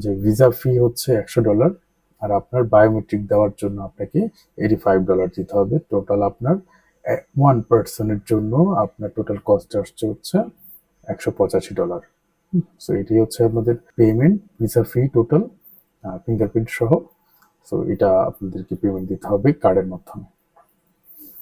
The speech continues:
ওকে, so এতটুকুই হলো আমাদের ভিসা অ্যাপ্লিকেশনের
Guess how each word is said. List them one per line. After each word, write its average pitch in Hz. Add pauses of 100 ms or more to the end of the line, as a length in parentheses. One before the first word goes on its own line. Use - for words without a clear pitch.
(560)
ওকে, 123 (200)
so - (100)
এতটুকুই 123
হলো 135 (120)
আমাদের 123 (120)
ভিসা 113
অ্যাপ্লিকেশনের 117